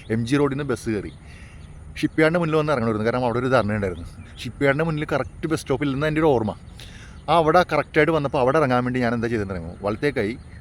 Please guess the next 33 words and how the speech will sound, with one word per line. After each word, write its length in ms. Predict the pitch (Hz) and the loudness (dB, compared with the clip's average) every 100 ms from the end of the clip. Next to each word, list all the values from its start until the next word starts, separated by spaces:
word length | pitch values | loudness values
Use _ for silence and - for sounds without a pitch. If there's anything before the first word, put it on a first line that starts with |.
| - | -4
ആ 40 | 107 | 0
ഡോറിൻ്റെ 300 | 104 98 107 | 2 0 -2
സൈഡിലെ 260 | 120 95 104 | -2 -2 0
പൈപ്പിൽ 260 | 104 92 113 | -2 -2 -4
പിടിച്ചിട്ട് 300 | 98 82 - - - - - | -6 -8 -10 -12 -14 -18 -6
പുറകോട്ട് 360 | 101 104 104 120 | -2 0 0 0
ഇറങ്ങാൻ 200 | 98 98 - | -2 -4 -6
ശ്രമിച്ച്. 280 | 85 - - - - | -8 -10 -14 -16 -10
എന്താ 120 | 101 104 | -6 -4
സംഭവിക്കുന്നത്? 380 | 107 92 90 82 - - - - 101 | -4 -4 -6 -10 -12 -16 -18 -10 -2
വീഴും. 240 | 127 117 - - - - 104 | 2 0 -2 -16 -18 -6 0
ഓടിക്കൊണ്ടിരിക്കുന്ന 520 | 113 120 135 143 143 147 | 0 2 0 0 0 -2
ബസ്, 200 | - 123 131 - - | -2 -6 -6 -10 -4
ബസ്സിൽ 220 | 113 110 147 - - - | -2 -2 -2 -6 -8 -2
പുറകോട്ട് 340 | 104 104 110 127 | 0 0 0 -2
ഇറങ്ങാൻ 200 | 110 110 110 | -2 -2 -2
ശ്രമിച്ചാൽ 340 | 107 92 95 - - 107 | -4 -4 -6 -8 -8 -2
വീഴും. 220 | 117 87 - - | -2 -2 -8 -12
ഞാനും 200 | 98 104 117 | -8 -4 -4
വീണു. 160 | 87 76 - - - - - - - | -6 -8 -16 -18 -18 -16 -16 -16 -10
സത്യത്തിൽ 320 | - 123 123 160 170 - | -6 -4 2 2 2 0
നമ്മൾ 140 | 131 139 151 | -2 0 0
ചെയ്യേണ്ടത് 380 | 117 113 117 165 - - - - - - - 107 | 0 0 -2 -4 -10 -18 -18 -18 -18 -18 -12 -4
റൈറ്റിലെ 420 | 107 120 - 147 160 - - | 0 -2 0 0 0 -2 0
കൈ, 120 | 123 127 - 110 | 0 0 -4 -4
ആ, 100 | 107 - | -4 -4
മറ്റേ 160 | 107 107 104 | -4 0 0
ആ 40 | 110 110 | 0 2
ഡോറിൻ്റെ 340 | 104 104 98 113 | 2 2 2 0
ആ 20 | 107 | 0
സൈഡിലെ 280 | 104 98 110 | -4 -2 -2
പൈപ്പിൽ 220 | 110 110 113 | 0 0 -2
പിടിച്ചിട്ട് 260 | 92 104 | -4 -6